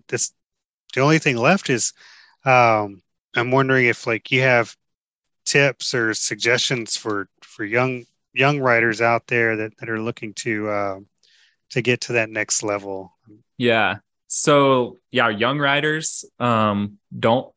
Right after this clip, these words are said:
Speaker 2: don't let anybody tell you that you can't do it. Um, like, if you're gonna race a bike,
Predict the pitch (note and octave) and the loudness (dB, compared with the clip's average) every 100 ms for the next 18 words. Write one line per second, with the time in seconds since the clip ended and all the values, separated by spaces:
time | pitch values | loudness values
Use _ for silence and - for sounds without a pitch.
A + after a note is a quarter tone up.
0 | A#2 C3+ C#3+ D#3+ B2 B2+ B2+ B2 B2+ B2 | -2 0 2 2 2 0 2 2 2 0
1 | - A#2 A#2+ A#2+ A2+ G#2+ - A#2 - A#2 | -2 0 0 0 0 -2 -4 -8 -2 -2
2 | G2+ G#2 G#2+ A#2+ B2 - _ _ _ _ | -2 2 4 4 2 -4 _ _ _ _
3 | _ _ _ - A#2 G#2+ G2+ F#2+ G#2+ - | _ _ _ -4 0 2 2 -2 -6 -10
4 | _ _ _ _ - G2+ G2+ - A2 _ | _ _ _ _ -6 -2 -2 -4 -16 _
5 | _ _ _ A2+ - A#2+ A#2+ A#2+ A2+ A#2 | _ _ _ -4 0 2 2 2 4 2
6 | A#2 A2 G#2+ A2 A#2 - | 2 0 0 0 -2 -8